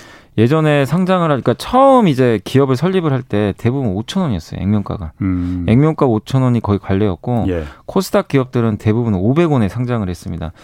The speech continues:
Speaker 1: 근데 카카오, 네이버가 지금 코스피지만 예전에 코스닥으로 상장한 기업들이거든요. 다.
Speaker 2: 예, 예.
Speaker 1: 예. 그 아시겠지만 코스-,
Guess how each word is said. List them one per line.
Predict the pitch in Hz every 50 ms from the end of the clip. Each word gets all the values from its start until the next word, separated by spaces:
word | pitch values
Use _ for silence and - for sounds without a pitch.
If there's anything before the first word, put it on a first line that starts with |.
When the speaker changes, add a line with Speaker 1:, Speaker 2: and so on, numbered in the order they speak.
| - - _
Speaker 1:
근데 | _ - 135 147
카카오, | 143 - 196 214 - - 233 233 220 170
네이버가 | 127 110 117 131 131 139 139 139 127 131 123 110
지금 | - - - 107 123 120 117 107
코스피지만 | - 156 151 - _ - 120 117 117 113 101 90
예전에 | 95 101 107 117 110 98 90 87 87 90 90 80 - - - - _ _ _
코스닥으로 | - - 190 - - 254 247 269 226 151
상장한 | 117 120 110 104 95 90 87
기업들이거든요. | - 85 - - - 95 82 85 85 - 82 80 -
다. | - 92 92
Speaker 2:
예, | 87 87 82 82 - -
예. | 92 87 85 85
Speaker 1:
예. | 98 95 85 76 71 - - - _
그 | - 135 143 135
아시겠지만 | - 131 139 156 190 190 180 - 175 170 165 160 156 151 143 131 110
코스-, | - - 196 185 - -